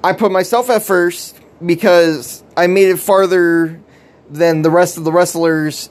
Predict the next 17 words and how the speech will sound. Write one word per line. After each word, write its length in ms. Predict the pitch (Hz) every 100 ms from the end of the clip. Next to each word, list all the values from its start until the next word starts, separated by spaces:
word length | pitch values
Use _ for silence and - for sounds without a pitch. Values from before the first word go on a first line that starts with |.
| -
in 460 | 160 151 147 131 - - -
the 120 | 147
two 140 | 190 175
eighty-five 360 | 151 175 151
division, 540 | 135 139 147 113 110 - - - - - - - - - - - -
uh, 320 | 143 135 131 - -
or 180 | 160 156 - -
Tri-Valley 540 | 208 180 165 170 156
division. 460 | 123 123 120 80 120 _ _ _ _ _ _ _ - - - - - - - - - - - - - - - - -
At 460 | 180 170 160 156 - - _ - -
second, 540 | - 202 202 233 240 _ _ _ _ _ _ _ _ _ -
I 140 | 170
placed, 840 | 170 175 180 170 160 - - _ _ _ _ 160
I 80 |
put 340 | 160 185 170 170
either 280 | 160 151 156
myself 720 | 156 151 170 160 220 - -